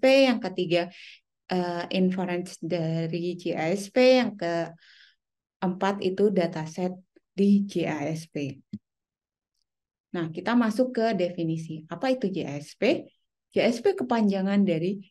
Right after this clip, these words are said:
Jeffrey's Amazing Statistic Program. Nah, J A S P ini dibuat sebagai pengakuan atas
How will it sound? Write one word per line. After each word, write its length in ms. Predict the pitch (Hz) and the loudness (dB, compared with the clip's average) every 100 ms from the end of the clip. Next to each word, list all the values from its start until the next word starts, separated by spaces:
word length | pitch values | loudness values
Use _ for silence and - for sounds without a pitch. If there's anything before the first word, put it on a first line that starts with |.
| _ | _
Jeffrey's 800 | - 247 302 302 294 302 302 - | 2 4 4 2 0 2 0 -2
Amazing 800 | 202 202 196 220 254 262 254 262 | -4 0 2 4 2 4 4 4
Statistic 960 | - - 180 170 185 202 196 240 233 - - | 0 -8 -8 -4 -4 -6 -2 -2 -2 -6 -4
Program. 720 | 226 240 220 180 151 147 - _ _ _ _ _ _ _ | 0 2 2 2 0 -4 -12 _ _ _ _ _ _ _
Nah, 260 | 180 156 151 - | -4 -2 -4 -6
J 160 | 170 - | -4 0
A 160 | 160 180 | 0 0
S 180 | 185 | -2
P 140 | - 190 | 0 0
ini 400 | 190 254 302 269 | 4 6 8 6
dibuat 420 | 202 165 175 180 | 6 2 0 -2
sebagai 460 | - 156 156 170 175 | -6 -8 -4 -4 -2
pengakuan 560 | 175 160 170 254 285 | -4 -2 0 0 0
atas 460 | 262 247 254 254 | -2 0 -2 -2